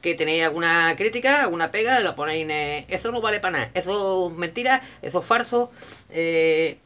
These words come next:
eso no lo quiero yo". Cómprate lo que te dé la gana, chiquillo. ¿Eh? Eh, ¿vale o no vale? ¿Se moja o no se moja?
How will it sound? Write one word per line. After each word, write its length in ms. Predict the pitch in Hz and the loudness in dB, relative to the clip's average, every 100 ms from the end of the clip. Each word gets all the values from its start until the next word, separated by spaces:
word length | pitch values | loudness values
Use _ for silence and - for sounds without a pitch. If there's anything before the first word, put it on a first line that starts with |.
| - | -6
eso 180 | 190 | -4
no 80 | 185 | -2
lo 120 | 165 | -2
quiero 160 | 156 135 | -2 -2
yo". 300 | 131 247 277 - - - - - - - - _ - - - | 0 0 -2 -8 -20 -18 -14 -14 -16 -20 -20 _ -8 -8 -8
Cómprate 320 | - 120 123 147 | -14 -10 -8 -6
lo 80 | |
que 60 | 151 | -6
te 100 | 139 | -6
dé 80 | 135 | -6
la 80 | 127 | -4
gana, 300 | 160 131 113 | -4 -6 -14
chiquillo. 340 | - 117 135 170 - - - - - - - | -16 -10 -8 -8 -10 -20 -20 -20 -20 -18 -12
¿Eh? 120 | 135 - - - - - - - - - | -10 -10 -10 -16 -16 -16 -18 -18 -20 -8
Eh, 360 | 151 156 151 - - | -4 -2 -2 -6 -16
¿vale 400 | 180 220 285 285 - | 0 2 2 -2 -4
o 80 | 175 | -2
no 80 | |
vale? 260 | 143 113 113 - - - - - - - - - - | 0 -2 -6 -14 -20 -20 -20 -20 -20 -20 -20 -20 -4
¿Se 100 | 202 | -2
moja 280 | 233 262 269 | 2 2 0
o 20 | 175 | -4
no 100 | 165 | -6
se 80 | 156 | -4
moja? 240 | 110 101 | -4 -6